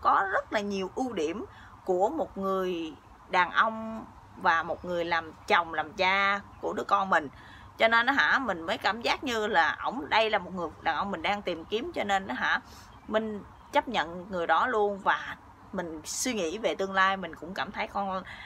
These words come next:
con cái của mình nó sẽ có một cái tương lai khá là sáng lạng. Cho nên đó là lý do tại sao mà, mà Minh lấy chồng nước ngoài, chứ không có nghĩa là, là, à, có những người họ nói là Minh ở bên Việt Nam Minh nghèo chết mẹ luôn, qua bên đây,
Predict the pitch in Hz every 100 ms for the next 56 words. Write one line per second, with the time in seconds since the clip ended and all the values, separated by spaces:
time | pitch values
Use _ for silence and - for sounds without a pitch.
0 | - - 196 190 170 220 262 214 147 165
1 | - 156 - 240 190 190 190 190 185 185
2 | 254 349 185 233 247 160 165 - - -
3 | - 226 226 220 214 330 190 196 139 220
4 | 135 185 202 190 175 151 131 - - -
5 | - 151 180 208 226 269 185 185 214 175
6 | 160 262 302 285 311 226 143 240 220 160
7 | - - - - 175 170 156 151 151 -
8 | - - - 175 180 180 180 190 - 302
9 | 247 254 220 185 160 214 254 392 202 170
10 | 208 208 202 240 202 - 220 220 226 240
11 | 233 208 180 147 285 - 190 143 160 190
12 | 196 208 202 208 202 196 202